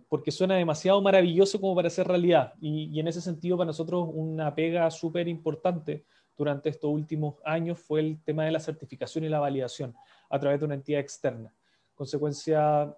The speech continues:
eh, tenemos todas las pruebas que validan que esto funciona muy bien, que es sumamente eficiente y lo más importante es, es de bajo costo. Eh, principalmente las inmobiliarias y constructoras están sumamente interesadas en aplicar la tecnología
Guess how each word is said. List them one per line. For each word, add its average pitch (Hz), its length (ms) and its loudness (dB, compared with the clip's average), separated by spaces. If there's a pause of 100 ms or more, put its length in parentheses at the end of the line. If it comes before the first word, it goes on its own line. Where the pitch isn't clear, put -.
eh, 135 260 -8
tenemos 143 260 -4
todas 170 140 2
las 156 100 0
pruebas 160 220 2
que 160 100 0
validan 156 320 2
que 160 120 -6
esto 156 160 -8
funciona 151 320 -2
muy 165 160 2
bien, 165 260 -2
que - 80 -10
es 139 60 -6
sumamente 170 420 -2
eficiente 180 400 -6
y 180 40 -4
lo 139 80 -2
más 160 100 -2
importante 156 640 -2
es, 139 80 -4 (100)
es 147 240 -4 (100)
de 143 140 -2
bajo 143 260 -2
costo. 190 380 -4 (560)
Eh, 139 300 -6 (280)
principalmente 180 540 0
las 208 120 4
inmobiliarias 170 500 2
y 202 60 -6
constructoras 180 600 -6
están 175 240 -6
sumamente 170 640 -4
interesadas 160 680 -2
en 151 240 -6
aplicar 147 320 -4
la 156 260 -2
tecnología 143 640 -4